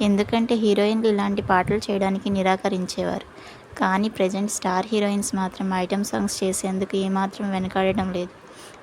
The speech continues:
క్రేజ్కి క్రేజ్, రెమ్యునరేషన్కి రెమ్యునరేషన్ వస్తుండటంతో అస్సలు వదలడం లేదు.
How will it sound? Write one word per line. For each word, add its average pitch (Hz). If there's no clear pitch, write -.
క్రేజ్కి 202
క్రేజ్, 196
రెమ్యునరేషన్కి 196
రెమ్యునరేషన్ 190
వస్తుండటంతో 175
అస్సలు 196
వదలడం 190
లేదు. 170